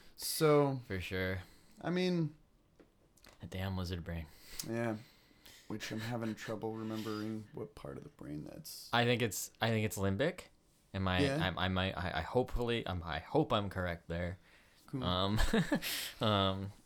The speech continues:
Speaker 2: 'cause I have, I, I was actually attending a, a, a workshop, an anxiety workshop a few
Speaker 1: Oh,
Speaker 2: months
Speaker 1: cool.
Speaker 2: back. Um, we were talking a lot about how different parts of your brain, and that there was, I'm, I, again, I'm, I think it's the limbic, but there's the, the one that is, like, the, the lizard part.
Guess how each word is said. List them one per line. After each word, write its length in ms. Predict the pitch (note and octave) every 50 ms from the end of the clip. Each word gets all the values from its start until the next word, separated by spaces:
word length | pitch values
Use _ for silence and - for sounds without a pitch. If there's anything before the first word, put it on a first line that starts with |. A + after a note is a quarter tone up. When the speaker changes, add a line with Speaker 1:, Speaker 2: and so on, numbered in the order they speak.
| _ - - - _ _ _ -
Speaker 2:
'cause 180 | - - A#2 G#2
I 140 | G#2 G2 F#2+
have, 380 | G2 G2+ F#2+ G2 G2 F#2+ G2+ -
I, 140 | - G2+ F#2+
I 200 | - - F#2+ G2
was 220 | A2 D3 E3+ D3
actually 400 | C#3+ C3+ A2+ - B2+ A#2 A2+ A#2
attending 420 | G#2+ - G#2+ G#2 G2+ G2+ F#2+ F#2+ F#2+
a, 440 | F#2+ F#2+ F2+ F#2 - - G2 - -
a, 60 | G#2
a 60 | G2 F#2
workshop, 500 | G2+ C3 D3+ - - - A#2 G#2 F#2 -
an 80 | F#2+
anxiety 460 | F#2+ F#2 F2 G2+ G2+ G2+ G#2 G#2 G2 G2
workshop 580 | F#2 F#2 F2 F2 - - F#2 F2 F2 - -
a 160 | F#2 F2 F2
few 160 | - - - B3
Speaker 1:
Oh, 40 | B3
Speaker 2:
months 180 | C4 B3+ -
Speaker 1:
cool. 140 | - - F2+
Speaker 2:
back. 340 | F2+ - - A3+ F3+ D3 - -
Um, 380 | - F#2 F2+ E2+ E2+ E2+ F2 F2
we 60 | F2+ E2+
were 40 | E2+
talking 320 | - F2+ E2+ E2 - F2+
a 60 | F2
lot 180 | E2+ E2 E2+ E2+
about 280 | E2+ - F2 E2+ E2+ E2+
how 280 | E2 E2 D#2+ E2 E2+ - - - - - - - -
different 260 | F#2+ - G2 F#2 E2
parts 260 | - F2+ E2+ E2+ -
of 100 | E2+ E2+
your 100 | F2+ F2+
brain, 460 | E2+ - F2+ F2 F2+ F2 F2 F2 F2 E2+
and 180 | E2+ E2+ E2
that 220 | E2+ E2+ E2 D#2+ -
there 140 | F2 E2 D#2
was, 240 | E2 E2+ E2 E2 -
I'm, 120 | - E2 - -
I, 160 | D#2+ F#2 F2+
again, 420 | F2+ - F2 F2 F#2+ F2+ E2+ E2 E2+
I'm, 160 | E2 D#2+ - -
I 80 | E2 D2+ - - - - - -
think 260 | - C#3+ C3+ - -
it's 140 | - - -
the 120 | - G#2+
limbic, 380 | A2 - A#2+ A#2 A#2+ B2 - - - F#2
but 220 | A#2 A2+ - -
there's 320 | A#2 A2 G#2 G#2+ G2 -
the, 180 | - G2 F2+ -
the 160 | D2+ G#2 G2+ F2+
one 260 | E2+ F#2 F2+ F2 F2
that 120 | F2 - -
is, 180 | F2+ E2+ E2+ F2
like, 160 | F2 E2+ - -
the, 160 | F#2+ F#2 F2 -
the 120 | A2 G#2+
lizard 400 | G2+ G2+ G2 F2+ F#2+ E2+ E2 -
part. 300 | - - D#2+ D2+ -